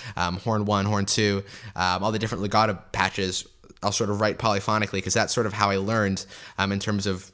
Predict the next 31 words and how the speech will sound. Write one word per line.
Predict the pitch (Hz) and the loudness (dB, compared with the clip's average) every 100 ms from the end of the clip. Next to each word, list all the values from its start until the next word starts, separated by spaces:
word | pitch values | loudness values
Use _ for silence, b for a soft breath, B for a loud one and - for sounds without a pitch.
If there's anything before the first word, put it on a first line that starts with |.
| _ _ - - | _ _ -20 -4
proper | - 110 107 98 90 - | 2 4 4 0 -2 -6
voicing | 101 107 107 107 98 | -2 2 4 4 2
and | 95 | 0
stuff | 107 101 | 0 0
like | 92 98 | 0 2
that, | 101 90 | 0 0
and | |
it | 87 | -2
helps | 104 107 - | -2 -2 0
me | 110 98 92 | 0 0 4
sort | - 98 | 4 4
of | 95 B B B | 2 B B B
keep | 127 117 | 2 2
organized | 113 104 95 90 95 | 2 2 4 2 0
in | 92 | -2
that, | 98 92 95 | -2 -2 -2
in | 98 | 0
that | 90 - | 0 0
regard. | 92 90 85 - B B B B | 0 2 2 -2 B B B B
Um, | 110 107 101 98 - - | 8 8 6 2 0 4
so | - 143 | 8 10
that's | 131 143 | 10 8
sort | - 135 | 8 8
of | |
how | 120 | 6
I | 117 107 - | 4 4 0
will | 110 110 | -2 2
work | 120 - | 2 4
that, | 123 | 2
and | 131 127 | 4 4
I'll, | 110 | 4